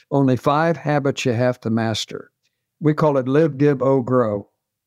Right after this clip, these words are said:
I spend money to live, living within my income. I spend money to give, and giving breaks the power of money. Always. That's why God wants us to give.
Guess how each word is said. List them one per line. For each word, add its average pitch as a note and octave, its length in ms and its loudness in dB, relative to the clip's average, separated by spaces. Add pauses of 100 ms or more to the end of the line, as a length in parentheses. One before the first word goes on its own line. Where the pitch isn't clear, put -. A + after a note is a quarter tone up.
(300)
I A#2 80 -6
spend C3 320 0
money B2+ 260 4
to F#3 120 0
live, B2+ 400 2
living C#3 420 2
within D3 320 2
my D#3+ 220 2
income. A2+ 560 -2 (840)
I A#2+ 100 0
spend B2+ 400 0
money C#3+ 240 2
to G3 160 -2
give, C#3+ 500 2 (260)
and A#2+ 360 -2
giving D3 440 2
breaks C#3+ 380 0
the F#3+ 120 -6
power D#3 460 0
of A2 160 -4
money. G#2+ 440 -8 (920)
Always. B2 600 -2
That's B2+ 220 -2
why C3+ 140 2
God B2+ 260 0
wants B2+ 260 -2
us B2+ 140 -4
to A#2+ 120 -6
give. A2 380 -8